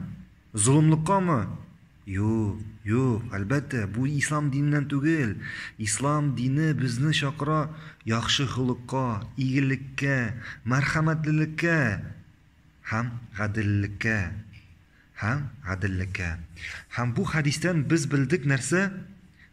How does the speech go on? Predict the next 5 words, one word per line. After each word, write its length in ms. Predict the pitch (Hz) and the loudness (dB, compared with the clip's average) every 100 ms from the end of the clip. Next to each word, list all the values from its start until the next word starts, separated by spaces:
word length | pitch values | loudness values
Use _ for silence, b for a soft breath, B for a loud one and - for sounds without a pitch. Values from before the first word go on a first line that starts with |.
| - | -2
Кыямәт 400 | 113 113 135 113 | 2 4 2 0
көндә 320 | 120 113 127 | 0 2 2
булачак 480 | 113 107 104 127 123 - - | 2 0 0 0 -4 -6 -10
үлчәү, 540 | 104 92 - 95 87 85 - - - | -6 -2 -2 -2 -2 -4 -8 -16 -4
мизан. 760 | 101 98 92 98 101 98 82 | 0 2 2 2 2 2 -2